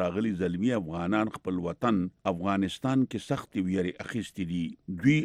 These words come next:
اخبار سره خپلو مرکو کې افغانستان کې خپلو سرونو ته د پیښو خطرو ذکر کړی دی. افغانستان کې د انصاف صحیح عدالتي نظام نشته. په دې سبب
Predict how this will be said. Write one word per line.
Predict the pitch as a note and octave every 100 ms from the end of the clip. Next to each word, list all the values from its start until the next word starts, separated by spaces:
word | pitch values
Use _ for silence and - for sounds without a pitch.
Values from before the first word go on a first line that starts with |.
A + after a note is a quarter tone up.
| -
اخبار | G#2+ F2+ G2 C3 -
سره | A#2 -
خپلو | - A2+ A2
مرکو | F#2 F#2 - A#2+ G#2
کې | A#2+ A#2 G2
افغانستان | E2+ F2+ F2+ F2 - A2+ A#2 G#2
کې | - G2
خپلو | - G#2+ F#2+
سرونو | - F2 G#2+ G#2+ G#2+
ته | G#2 F#2
د | -
پیښو | A#2 A#2 G2
خطرو | - - A2 G#2 D#2+ - F#2 F2
ذکر | G2 F#2+ E2+
کړی | A#2+ F#2+ F2+
دی. | F#2 F2 - - G2
افغانستان | E2+ G2 F#2+ - - A#2+ A#2+ G#2
کې | A#2 G2
د | F#2 -
انصاف | F#2 - A2 A2 -
صحیح | G2+ G2 B2 G2+
عدالتي | F#2 F2+ F2 A#2+ G#2+
نظام | F2 F#2 F2+ F2+
نشته. | A2 - B2+ A#2 - A2
په | G2+
دې | D3 C3+
سبب | G#2 G#2+ A2+